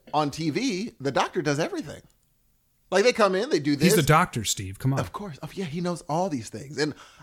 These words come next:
Speaker 1: I genuinely thought they did the upside down thing. I thought it made him, it made it look more clear or something.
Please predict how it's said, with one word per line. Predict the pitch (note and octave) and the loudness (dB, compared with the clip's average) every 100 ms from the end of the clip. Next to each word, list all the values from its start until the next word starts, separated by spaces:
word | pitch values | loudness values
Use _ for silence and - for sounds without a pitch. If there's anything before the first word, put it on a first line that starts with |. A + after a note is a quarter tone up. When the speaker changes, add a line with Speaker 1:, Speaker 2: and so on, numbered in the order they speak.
| - | 2
Speaker 1:
I | G#3 C#4+ | 4 4
genuinely | D3 D#3+ A3 G#3+ F#3+ F3 D3+ | -2 0 2 2 0 2 2
thought | F3 E3+ E3 | 2 2 2
they | C3+ | -2
did | C3 | -2
the | A2 | -4
upside | B2 - A2+ | -6 -4 -4
down | G2+ G#2 A#2 | -4 -6 -8
thing. | - F#3+ - _ _ _ _ _ _ _ _ _ _ _ _ | -14 -16 -20 _ _ _ _ _ _ _ _ _ _ _ _
I | D3 | 0
thought | F#3 F3 | 4 2
it | D3+ | 2
made | D#3 | 0
him, | D3+ B2 A#2+ - | 0 -4 -6 -6
it | C3+ | 0
made | C#3+ C#3 | 0 0
it | |
look | A2+ C3+ C3+ | -2 -4 -2
more | C3 | -4
clear | - - A#2 C#3+ | -4 -6 -2 -2
or | D3 | 0
something. | D#3 D#3+ E3+ | -2 -4 -6